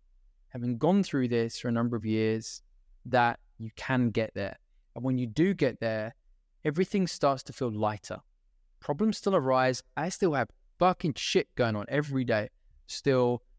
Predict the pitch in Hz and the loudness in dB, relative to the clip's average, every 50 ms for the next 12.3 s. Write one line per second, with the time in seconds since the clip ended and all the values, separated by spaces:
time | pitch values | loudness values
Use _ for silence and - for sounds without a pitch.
0 | _ - 131 135 123 110 - - 123 120 113 - - - - - - - 131 120 | _ -6 -6 -4 -4 -6 -2 0 2 2 2 0 -4 -10 -12 -12 -6 -4 -2 -2
1 | 110 110 - 113 113 113 113 110 - 107 107 151 180 185 180 180 180 175 160 - | -2 0 0 0 0 0 0 -2 -4 -2 2 4 4 4 4 2 0 -2 -2 -6
2 | - - _ _ _ _ _ _ _ - - - 131 120 117 117 117 110 120 - | -8 -16 _ _ _ _ _ _ _ -18 -6 -2 -2 0 0 -2 -2 -2 -4 -6
3 | - - - - 120 - - - 120 117 113 113 107 104 95 - 110 - - - | -6 -8 -4 -4 -4 -4 0 -2 0 0 0 -2 -4 -6 -8 -8 -10 -10 -10 -12
4 | - - 120 120 117 113 113 117 113 110 107 107 107 104 104 101 101 - _ _ | -10 -4 -2 0 0 0 0 0 -2 -2 -2 -2 -2 -2 -4 -4 -6 -10 _ _
5 | _ _ _ _ _ _ _ _ 113 110 107 104 104 104 101 98 98 98 98 104 | _ _ _ _ _ _ _ _ -6 -4 -2 -2 -2 -4 -4 -4 -4 -6 -6 -8
6 | 120 - _ - 117 120 156 135 131 170 185 190 190 180 - - - - - 123 | -12 -14 _ -12 -4 -2 0 2 2 2 4 4 2 0 -2 -8 -12 -14 -14 -14
7 | 120 120 - - 143 131 120 117 113 110 - _ _ _ _ _ _ - - - | -12 -12 -6 -2 0 0 0 0 -2 -6 -10 _ _ _ _ _ _ -20 -6 -2
8 | 156 135 120 135 123 117 113 110 - 113 110 107 107 - - 180 180 175 165 - | -2 -2 0 0 -2 -2 -2 -4 -4 -6 -6 -6 -10 -2 0 2 2 2 0 -2
9 | - 175 170 160 156 156 151 151 147 127 113 117 117 - - - 202 202 196 185 | -2 0 0 0 0 0 -2 -2 -4 -6 -8 -12 -14 -16 -2 0 0 0 0 -2
10 | - _ _ _ _ - 123 131 143 160 151 151 135 131 120 110 98 - - - | -6 _ _ _ _ -6 -2 2 2 4 4 4 2 0 0 0 -6 -8 -10 -4
11 | - 160 135 110 - _ _ _ - 165 175 175 - - 123 117 135 131 123 123 | 0 0 0 0 -2 _ _ _ -4 -4 -4 -2 -4 -4 -2 0 0 0 0 -2
12 | 110 110 104 98 - | -2 -2 -2 -4 -4